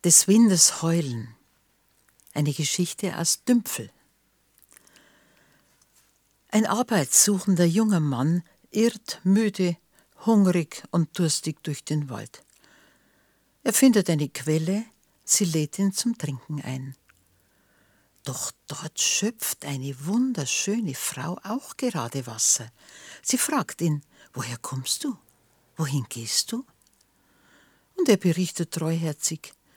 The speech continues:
„Ich suche einen Dienst in der Fremde.“ „Den kannst du bei mir auch haben“, sagt die Schöne, und er bleibt bei ihr. Aus der Begegnung wird Liebe.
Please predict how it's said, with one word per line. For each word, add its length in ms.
„Ich 260
suche 440
einen 400
Dienst 440
in 100
der 140
Fremde.“ 540
„Den 320
kannst 480
du 80
bei 220
mir 360
auch 400
haben“, 240
sagt 340
die 80
Schöne, 440
und 560
er 160
bleibt 580
bei 220
ihr. 240
Aus 200
der 100
Begegnung 640
wird 240
Liebe. 340